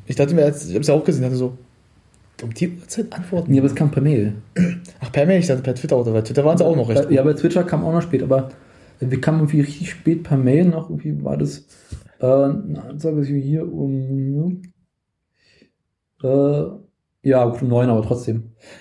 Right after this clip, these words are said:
Speaker 1: Ja, trotzdem schon spät.
Speaker 2: Ja.
Speaker 1: Die meisten arbeiten gar nicht mehr um die Zeit.
Speaker 2: Ja, das ist irgendwie auch, also ich hab nicht ganz verstanden, wie die Übernauten das machen, aber wenn ich's richtig verstanden habe, machen die das wohl zu Hause von aus.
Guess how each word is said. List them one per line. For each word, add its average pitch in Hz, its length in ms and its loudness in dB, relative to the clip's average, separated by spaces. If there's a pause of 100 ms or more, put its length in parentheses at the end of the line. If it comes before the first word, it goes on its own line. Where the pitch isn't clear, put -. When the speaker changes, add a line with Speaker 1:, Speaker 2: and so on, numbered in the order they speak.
Speaker 1:
Ja, - 100 -12
trotzdem - 260 -6
schon 117 180 -2
spät. 117 400 0
Speaker 2:
Ja. 120 300 0
Speaker 1:
Die 107 60 -8
meisten 107 220 0
arbeiten 113 240 0
gar 101 80 -4
nicht 98 60 -6
mehr 107 80 -2
um 104 60 -2
die 104 60 -2
Zeit. 110 300 -6 (560)
Speaker 2:
Ja, 147 220 4
das 151 100 2
ist 156 60 2
irgendwie 175 180 4
auch, 156 120 4
also 156 120 2
ich 147 80 -2
hab - 100 -2
nicht 156 120 -2
ganz 156 140 0
verstanden, 156 300 2
wie 156 40 2
die 160 60 -2
Übernauten 147 380 0
das 135 120 -2
machen, 170 240 -2
aber 135 240 -4 (540)
wenn 131 100 4
ich's 127 100 -2
richtig 147 180 0
verstanden 180 500 0
habe, 170 180 0
machen 170 340 -2
die 151 120 -4
das 156 240 -4
wohl 160 300 -2
zu 139 140 -2
Hause 156 240 0
von 131 180 -8
aus. 127 240 -10